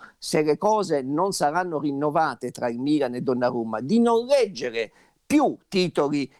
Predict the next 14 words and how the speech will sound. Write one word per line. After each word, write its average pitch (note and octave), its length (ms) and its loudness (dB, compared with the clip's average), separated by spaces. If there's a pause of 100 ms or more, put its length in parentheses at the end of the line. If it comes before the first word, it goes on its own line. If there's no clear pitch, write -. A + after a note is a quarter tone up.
"Il D#3 200 2
Milan E3 540 2
si D3 220 -6
fa D#3 180 0
sfuggire E3+ 800 -4
Donnarumma", B2 840 -4 (120)
ma G3+ 360 0
"Il G#3 200 -2
Milan A3+ 460 0
rinuncia A#3 800 0
a A2 40 -2
Donnarumma", A#2 760 -6
per A#3+ 260 -2
decenza. G3 840 -2